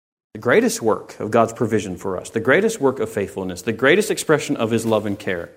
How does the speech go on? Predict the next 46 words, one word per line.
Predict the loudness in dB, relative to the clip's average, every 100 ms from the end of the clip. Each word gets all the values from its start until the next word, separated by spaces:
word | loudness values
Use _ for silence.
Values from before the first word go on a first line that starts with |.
| _ _ _ _ _ _ _ _ _ _ _ -14
is | -12 -10 -12 -14 -16 -20 _ _ _ _ _ _ _
Christ. | -6 -6 -10 -12 -16 _ _ _ _ _ _ _ _ _ _ _ _ _ _ _ _ _ _ _ _ _ -10
The | -10
repeated | 2 4 4
refrain | 4 0 0 2 4 4
and | 2 0
source | 2 2 2
of |
assurance | 0 2 2 4 2 -2
in | -4
Psalm | 2 2 2
forty-six | 2 2 0 0 2 2 0
is | -4
what? | 4 4 4
"The | 2
Lord | 4 4
of | 4
hosts | 0 -2
is | -4
with | -6 -6 -8
us. | -12 -16 -20 _
The | -4
Lord | -2 -4
of | -4
hosts | -6 -6
is | -12
with | -12 -12
us." | -18 -20 _ _ _ _ _ _ _ _ _ _ _ _ -2
Nowhere | 2 4 6 6 4
and | 2
at | 2 4
no | 4 4
time | 0 2 6 6 4
in | 0
human | 2 4 4
history | 2 0 0 -2 -2 0
has | 0 0
it |
been | 0 2
more | 4 4 4
true | 2 4 4 4
that | 0 2
God | 4 4
was | 2 -2
with | 2 0 0 -6
us | -10 -10 -8 -8 -10